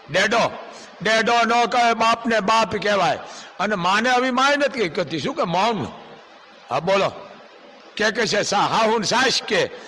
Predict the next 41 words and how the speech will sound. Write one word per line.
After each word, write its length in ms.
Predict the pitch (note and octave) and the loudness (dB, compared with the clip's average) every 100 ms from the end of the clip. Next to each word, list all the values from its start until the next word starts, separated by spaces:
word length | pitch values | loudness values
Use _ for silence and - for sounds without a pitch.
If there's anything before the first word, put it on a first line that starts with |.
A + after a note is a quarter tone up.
| - - | -20 -8
એ 120 | G3+ G#3 | -2 -2
સાસ 360 | - F#3+ F#3+ | 0 0 -2
તો 120 | - | -2
ખાવામાં 640 | B3+ - E3+ G3 F#3+ F3+ E3+ | -2 0 2 2 4 2 0
કામ 260 | F3 E3 | 0 0
આવે. 320 | D#3 D3 B2 G2 - - - - - | 2 2 0 -4 -12 -20 -20 -20 -8
જરીક 360 | C3 E3+ G3 | -2 -2 -2
સમજો, 520 | A#2+ F3 F#3 B3 B3+ D3 - - - | -2 -2 0 2 2 0 -6 -10 -4
તમે 240 | F3+ G3+ | 0 0
ભણ્યા 420 | C3 D3+ F#3+ G#3+ | 0 2 4 2
છો 320 | F#3+ A3 C4 C#4 | 2 2 2 2
પણ 160 | B3 G3+ | 2 2
આંધળો 480 | F#3+ F#3 G3 A#3 | 2 2 2 2
વણાય 280 | A3+ A#3 C#4 | 2 2 2
ને 80 | C#4+ | 2
વાસળો 460 | A3+ A#3 A#3+ C4 B3 | 2 2 2 0 2
જ 80 | |
આવે. 400 | B3+ C4 A#3+ F3+ B2 - - - - - | 2 2 2 0 -4 -12 -18 -18 -20 -6
આ 80 | F#3+ | -4
જ્ઞાન 420 | F#3 G3+ A3 A#3+ | -2 0 0 2
રાખો. 500 | A3+ A3+ B3 D4 D4+ A3+ - - - | 0 0 2 2 2 0 -6 -14 -8
અને 140 | F3+ A3 | -4 -2
બીજી 280 | F#3 G3 C4+ | -2 -2 0
વાત, 300 | C#4 B3+ - - - - | 2 2 0 -6 -12 -8
તમે 200 | G#3+ A3+ | -4 0
મોટી 360 | B3 G3 F#3+ B3 | 0 0 -2 -2
મોટી 300 | A#3+ A#3 B3+ | 0 0 0
વાતો 380 | G#3+ F#3 F#3 B3+ | 0 0 0 -2
કરો, 220 | C4 A#3+ | 0 0
મારા 300 | G#3 G#3+ A3+ | 2 0 0
ઘરમાં 360 | G#3 A#3 A3+ G#3+ | 0 0 0 -2
ગીતા 440 | F#3 G3+ A#3+ A3+ | -4 -2 0 2
છે 140 | F#3 | 0
ને 80 | A3 | 0
હું 140 | A3 F3 | -2 -2
ગીતાના 420 | G3 B3 A#3 A#3 | -4 0 0 0
પાઠ 360 | A#3 A#3 F3 | 2 0 0
કરું, 300 | A#3+ A3+ G#3+ | 0 0 0
રામાયણના 520 | F#3 G3+ A3+ A#3 A3+ A3 | 0 0 2 0 0 0
કરું 320 | A3+ A3 G3 | 0 0 2
છું, 300 | G#3+ G3+ | 2 0